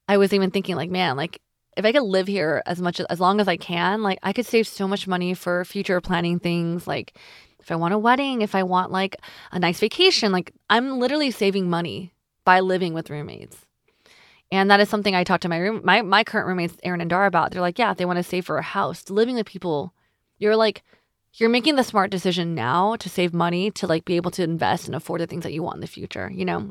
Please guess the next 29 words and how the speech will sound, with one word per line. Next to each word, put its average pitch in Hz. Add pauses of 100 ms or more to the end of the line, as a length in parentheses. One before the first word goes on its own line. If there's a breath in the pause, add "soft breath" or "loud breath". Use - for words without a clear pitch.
(100)
Like, 175 (100)
really 220
go 208
for 196
those 170
long-term 160
goals. 104 (380)
Again, 190
with 208 (220)
saving 185
a 185
lot 180
of 170
money, 175 (280)
I 226
have 214
the 220
opportunity 226
and 190 (260 loud breath)
to 240
live 233
in 302
a 277
nicer 202
space 208
because 196
I 220
can 277
share 202